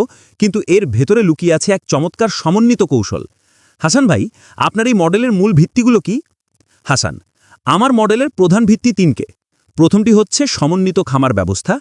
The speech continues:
দ্বিতীয়টি হচ্ছে জিরো ওয়েস্ট বা বর্জ্যবিহীন খামার নীতি, আর তৃতীয় এবং সবচেয়ে গুরুত্বপূর্ণ হল সরাসরি ভোক্তা সংযোগ।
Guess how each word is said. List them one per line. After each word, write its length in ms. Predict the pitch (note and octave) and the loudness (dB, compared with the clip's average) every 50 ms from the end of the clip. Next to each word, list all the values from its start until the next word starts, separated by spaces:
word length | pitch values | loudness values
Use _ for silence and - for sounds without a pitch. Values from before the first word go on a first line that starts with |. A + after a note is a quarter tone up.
| _ _ _ _ _ _ _ _ - | _ _ _ _ _ _ _ _ -4
দ্বিতীয়টি 420 | C3+ F#3 C4 - D4+ D#4 B3 C#4 G#3+ | -2 0 0 2 2 0 2 2 2
হচ্ছে 300 | D3 A#2+ - - - F3+ B3 - _ _ _ _ - | 2 2 0 -2 -2 -4 -4 -6 _ _ _ _ -4
জিরো 280 | G#2 A#2+ E3+ A3 C4 C#4 | 0 0 2 2 2 2
ওয়েস্ট 360 | B3 D3 C#3+ G3 B3 - - - _ - | 4 4 4 4 2 0 -4 -8 _ -4
বা 100 | - A#2 A2 G2+ | -2 0 0 2
বর্জ্যবিহীন 560 | G#2+ C3+ F#3 G3+ G#3 C4 B3+ G#3+ E3+ E3 E3+ | 2 2 0 0 0 0 2 4 4 4 2
খামার 300 | D3+ - B2 B2 A#2 G#2+ G2 | 0 0 0 0 0 0 0
নীতি, 260 | F2+ E2+ - - - - _ _ _ _ _ - - - - | -2 -4 -6 -10 -16 -18 _ _ _ _ _ -20 -12 -6 -4
আর 120 | A#2+ C3+ C3+ _ | -4 -4 -4 _
তৃতীয় 360 | - D3 F#3 G#3 - C4+ C4 F3 A#3 D#4+ _ _ _ - | -2 0 0 2 2 2 2 2 0 -2 _ _ _ -2
এবং 180 | B2 D#3+ A3 A3 - | 0 0 0 -2 -4
সবচেয়ে 460 | - - - A3 _ - - C#4 F3+ | -6 -4 -6 -6 _ -2 -2 0 2
গুরুত্বপূর্ণ 480 | G3 A#3+ B3 - - C4+ A#3 C4 G#3+ F3+ | 2 2 0 0 -2 -2 0 2 2 2
হল 160 | B2+ G#2 G#2 A2 E3 C4+ _ _ _ _ _ | 2 2 2 0 0 -2 _ _ _ _ _
সরাসরি 500 | - - - E3 F#3 A3 G#3+ - B3+ B3 | -8 -4 -2 0 0 0 0 0 0 0
ভোক্তা 320 | G#3 C3+ D3+ D3+ - - D3 | 0 0 0 -2 -2 -4 -4
সংযোগ। 380 | - B2+ G#2+ G2 D#2 D#2+ - | -2 -2 -2 -2 -4 -6 -10